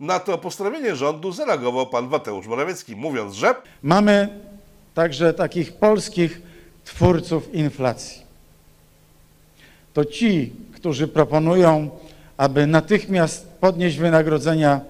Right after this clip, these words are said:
Speaker 2: na przykład o dwadzieścia procent.
Speaker 1: A nie, on to mówił jakieś pół roku wcześniej. Także,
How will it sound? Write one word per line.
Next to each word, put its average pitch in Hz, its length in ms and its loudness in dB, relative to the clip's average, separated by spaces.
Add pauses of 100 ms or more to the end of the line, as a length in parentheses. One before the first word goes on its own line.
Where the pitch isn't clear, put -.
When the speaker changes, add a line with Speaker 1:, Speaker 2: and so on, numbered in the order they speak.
(460)
Speaker 2:
na 131 100 0
przykład 131 380 -2
o 131 40 0
dwadzieścia 131 500 -2
procent. 127 480 -6
Speaker 1:
A 127 100 0
nie, 151 200 -2
on 95 80 -10
to 113 120 -10
mówił 120 360 -8
jakieś 107 240 -14
pół 135 160 -6
roku 117 220 -4
wcześniej. 95 360 -10
Także, 113 280 -8